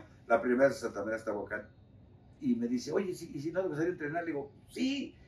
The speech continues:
Yo no le decía que ya había entrenado, ni, ni que s-, ya daba maromas. Y me lleva al gimnasio Gloria, porque nosotros habíamos entrenado en el Providencia, pero en ese, él entrenaba en el Gloria. Y nos vamos a, al gimnasio Gloria,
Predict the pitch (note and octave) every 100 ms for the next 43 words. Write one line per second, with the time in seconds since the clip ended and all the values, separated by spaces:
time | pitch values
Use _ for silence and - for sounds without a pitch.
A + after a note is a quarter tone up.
0 | - E3+ D3+ B2 C#3 B2 B2+ A#2+ G#2+ B2
1 | C#3 A2 G2+ F#2+ - - - G#2+ A2 -
2 | - - - - - B2 B2+ B2+ A2+ A#2
3 | D3 C#3+ B2 - - - - - - -
4 | - - - - - D#3+ D#3+ D3 E3 F#3+
5 | G3 G3+ - - - - C#3+ - - C#3+
6 | D3+ D#3 D#3+ D#3+ - C#3 F3+ G#3 C4 -
7 | - - - - - - - - - C3+
8 | A#2+ C3 B2+ D#3+ D3+ D3+ D3+ C3+ B2 B2
9 | B2 C3+ A2+ G#2 G#2+ G#2+ A#2+ C3 A#2+ A2
10 | - - - - - - - - - C3
11 | B2+ C3 D3 D#3 D3+ D3+ B2+ B2 B2 B2
12 | A#2+ A2+ B2 C#3 C3+ B2 - - - -
13 | - B2 B2 D3 D#3+ C3+ C3 - A2+ G#2
14 | G#2+ A#2 B2+ C#3 B2+ B2 B2+ D#3 E3